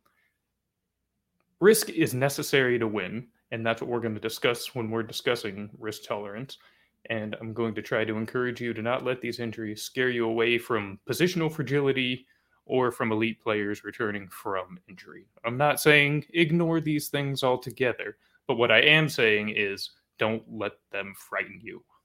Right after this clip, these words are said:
And following that, if there's time here at the end, we'll run through some of the other news in the N F L, but it's really just gonna be hard for me to get off of E T N's injury, if you've been paying any attention to me at all.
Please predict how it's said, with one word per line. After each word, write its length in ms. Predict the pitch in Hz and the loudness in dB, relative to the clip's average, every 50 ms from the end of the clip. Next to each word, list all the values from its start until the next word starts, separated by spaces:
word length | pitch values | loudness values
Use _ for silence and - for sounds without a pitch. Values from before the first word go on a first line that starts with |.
| _ _ _ _ _ _ _ _ _ _ _ _ _ _ _ _ _ _ _ _ _ _ _ _ - | _ _ _ _ _ _ _ _ _ _ _ _ _ _ _ _ _ _ _ _ _ _ _ _ -12
And 120 | 135 120 | -10 -4
following 460 | - 175 180 180 180 175 170 170 160 | 0 2 2 4 4 2 2 2 0
that, 220 | 147 147 147 147 139 | 2 2 2 4 4
if 180 | 139 139 - | 4 2 4
there's 240 | - 127 123 117 120 | 2 2 2 2 -2
time 300 | - - 123 110 113 110 | -2 -2 -2 0 0 0
here 120 | 120 113 113 | 0 0 0
at 120 | 110 110 | -2 -2
the 120 | - 110 | -2 -4
end, 140 | 104 107 107 | -4 -4 -4
we'll 220 | 104 107 110 110 107 | -4 -4 -4 -4 -2
run 320 | 107 117 113 110 110 107 | -2 -2 -2 -2 -4 -6
through 320 | - 113 110 101 101 107 | -6 -6 -6 -4 -4 -4
some 260 | - - - 127 117 113 | -4 -2 -2 -2 -2 -2
of 60 | 107 | -2
the 160 | 117 113 110 | -2 0 0
other 180 | 110 113 110 107 | 0 -2 -2 -4
news 280 | 107 104 104 107 107 | -4 -4 -6 -6 -6
in 60 | 113 | -6
the 120 | 113 110 104 | -4 -4 -4
N 100 | 101 107 | -4 -4
F 160 | 104 - - | -6 -4 -4
L, 240 | 110 98 98 98 95 | -4 -2 -4 -4 -4
but 180 | - 104 95 - _ _ _ _ _ _ _ | -6 -6 -6 -6 _ _ _ _ _ _ _
it's 140 | - - - | -16 -8 -4
really 240 | 117 107 104 101 101 | -2 -2 -2 -2 -6
just 220 | - 107 110 - | -6 -8 -8 -6
gonna 120 | - 110 104 | -6 -6 -4
be 140 | 101 113 101 | -2 -4 -2
hard 240 | 110 110 104 101 | -2 -2 -2 -4
for 80 | - 117 | -6 -8
me 100 | 107 101 | -8 -8
to 60 | 101 | -8
get 160 | 98 - 110 | -4 -4 -4
off 240 | 104 101 101 101 - | -2 -2 -6 -6 -8
of 140 | 104 98 - - - _ _ _ _ - | -12 -14 -14 -18 -20 _ _ _ _ -10
E 100 | 120 101 | -10 -10
T 200 | - - 113 95 | -10 -10 -10 -10
N's 180 | 92 101 95 | -10 -12 -12
injury, 500 | 104 98 92 87 - - - 101 - _ _ _ _ _ _ _ _ - | -14 -14 -14 -14 -16 -16 -16 -18 -20 _ _ _ _ _ _ _ _ -6
if 140 | - 104 - | -6 -4 -4
you've 140 | 107 98 - | -6 -10 -8
been 160 | 107 104 90 | -10 -10 -10
paying 260 | - 110 98 95 98 | -10 -10 -10 -10 -10
any 220 | 101 98 95 98 104 | -10 -10 -10 -10 -10
attention 380 | 104 - - 110 98 - 104 | -10 -10 -10 -12 -12 -12 -12
to 60 | 98 98 | -10 -10
me 120 | 98 98 | -8 -8
at 80 | 98 98 | -8 -8
all. 340 | 98 98 - - - _ | -10 -10 -10 -14 -18 _